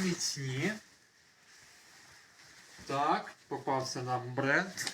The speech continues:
Berghaus з боковими кишенями. Ого, Чемпіон на ікс ель з боковими кишенями також.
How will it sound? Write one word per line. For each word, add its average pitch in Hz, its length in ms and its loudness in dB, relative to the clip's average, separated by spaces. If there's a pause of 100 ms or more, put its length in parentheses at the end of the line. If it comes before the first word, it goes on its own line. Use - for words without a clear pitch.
(600)
Berghaus 160 920 2
з 135 60 -6
боковими 139 520 -2
кишенями. 135 800 -2 (4000)
Ого, 135 480 0 (460)
Чемпіон 190 880 2 (300)
на 147 220 4
ікс - 400 0
ель 180 300 4
з 196 80 -4
боковими 180 640 0
кишенями 151 720 -2
також. 240 440 -2